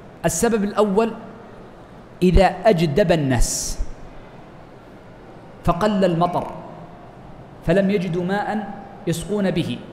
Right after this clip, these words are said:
أنفسهم أو بهائمهم، أو قل المطر فلم يجدوا ماءً يز-، يسقون به زرعهم، أو قل المطر فلم تنبت الأرض كلأ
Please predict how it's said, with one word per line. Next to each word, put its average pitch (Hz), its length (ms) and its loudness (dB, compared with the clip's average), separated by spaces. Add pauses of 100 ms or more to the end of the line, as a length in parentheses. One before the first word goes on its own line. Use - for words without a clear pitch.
(440)
أنفسهم 202 640 2
أو 190 100 4
بهائمهم، 160 600 0 (1120)
أو 180 100 6
قل 208 320 2
المطر 190 460 4 (880)
فلم 185 340 6
يجدوا 175 420 4
ماءً 214 560 4 (260)
يز-، 175 240 4
يسقون 202 460 2
به 202 280 6
زرعهم، 156 520 4 (960)
أو 269 120 6
قل 233 340 2
المطر 202 500 0 (540)
فلم 214 260 2
تنبت 208 440 -2
الأرض 202 440 -2
كلأ 185 440 -2